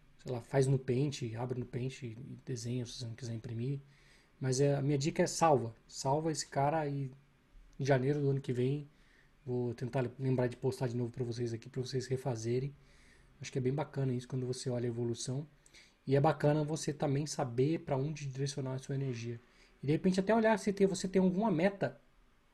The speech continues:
que vai nesse item que tem menos pontos ali. De repente é algo que você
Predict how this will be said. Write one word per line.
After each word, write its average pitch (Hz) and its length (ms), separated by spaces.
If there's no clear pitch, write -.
que - 100
vai 143 340
nesse 147 440
item 139 320
que - 80
tem 135 200
menos 131 400
pontos 123 440
ali. 117 260
De 123 140
repente 139 640
é 139 80
algo 135 220
que 143 100
você 139 340